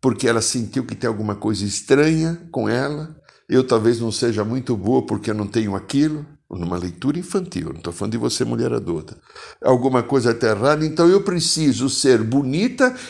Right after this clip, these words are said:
e preciso ser reconhecida, que está em você, em qualquer mulher que tá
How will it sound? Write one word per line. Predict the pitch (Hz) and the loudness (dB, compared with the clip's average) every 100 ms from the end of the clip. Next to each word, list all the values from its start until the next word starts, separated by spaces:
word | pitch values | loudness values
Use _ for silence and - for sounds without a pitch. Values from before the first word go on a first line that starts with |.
| - - | -12 0
e | 247 | 2
preciso | 254 214 170 - 185 202 160 170 | 2 0 0 0 0 0 2 2
ser | 165 - 185 185 - | 2 6 8 8 4
reconhecida, | 156 139 143 180 214 208 - 190 190 175 180 165 - - 208 160 127 85 78 | 0 0 6 8 6 4 2 2 4 2 2 2 2 2 0 4 4 4 2
que | - 143 | -4 -4
está | - - 156 165 | -4 2 4 4
em | 156 | 2
você, | 123 117 - 156 | 2 2 4 2
em | 151 | 2
qualquer | 139 120 - 175 | 2 2 4 4
mulher | 165 143 127 147 | 4 4 4 4
que | - | 0
tá | - 143 | 2 2